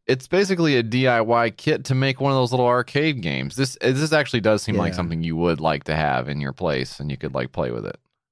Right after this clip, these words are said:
Speaker 2: Yeah, I probably would like it. Yeah. I was, uh, Fogelnest sent me a video of him. He has a little toy.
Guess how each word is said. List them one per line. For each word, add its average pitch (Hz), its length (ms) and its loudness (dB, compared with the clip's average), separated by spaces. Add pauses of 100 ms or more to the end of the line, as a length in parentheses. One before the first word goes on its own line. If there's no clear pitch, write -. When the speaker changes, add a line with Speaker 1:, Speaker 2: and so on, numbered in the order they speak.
(160)
Speaker 2:
Yeah, 190 200 4
I 185 80 4
probably 180 400 2
would 117 200 0
like 107 300 -4
it. 107 200 -4 (120)
Yeah. 104 480 -6 (120)
I 135 120 2
was, 139 240 4
uh, 120 260 2 (1080)
Fogelnest 151 480 4
sent 120 260 0
me 117 100 4
a 107 60 0
video 113 400 2
of 98 160 -4
him. 101 420 -2
He 110 160 -4
has 104 200 0
a 104 40 -4
little 98 240 -4
toy. 101 560 -2